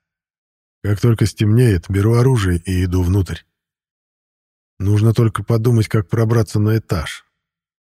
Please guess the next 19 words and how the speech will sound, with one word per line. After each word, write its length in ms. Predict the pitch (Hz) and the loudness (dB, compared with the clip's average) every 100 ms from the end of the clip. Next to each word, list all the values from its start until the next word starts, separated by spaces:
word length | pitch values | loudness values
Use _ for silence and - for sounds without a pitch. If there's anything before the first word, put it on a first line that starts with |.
| _ | _
Я 260 | 92 82 92 | -8 -4 -4
задумался. 800 | 98 92 82 82 78 - - - _ _ _ _ _ _ _ _ _ - | -4 -6 -4 -4 -6 -10 -18 -20 _ _ _ _ _ _ _ _ _ -18
Зайду 440 | 85 92 95 120 | -6 -2 0 0
с 60 | 113 | -2
черного 420 | 120 113 113 113 | 0 0 2 0
хода, 380 | - 127 87 - _ _ | -2 -4 -4 -8 _ _
подожду, 480 | - 90 95 95 117 | -8 -4 -4 -2 -2
пока 300 | 107 98 104 | -2 -2 -2
кто-нибудь 480 | - 104 101 98 101 | -2 -2 0 -2 -2
выйдет 340 | 104 101 90 | -2 -2 -2
из 100 | 90 | -2
обслуги, 520 | 92 - 113 117 107 - _ _ _ | -4 -4 -4 -2 -4 -8 _ _ _
оглушу 640 | 101 104 113 - 139 85 _ - | -6 -2 -2 0 0 0 _ -6
и, 60 | |
воспользовавшись 920 | 95 107 - 135 123 110 107 - 107 | 0 0 0 0 2 2 2 0 -2
ее 240 | 113 113 110 | 2 4 4
одеждой, 460 | 104 127 120 107 | 2 0 0 -2
пройду 380 | 90 117 123 113 | -4 -2 0 0
внутрь. 360 | 107 95 85 | 0 0 -2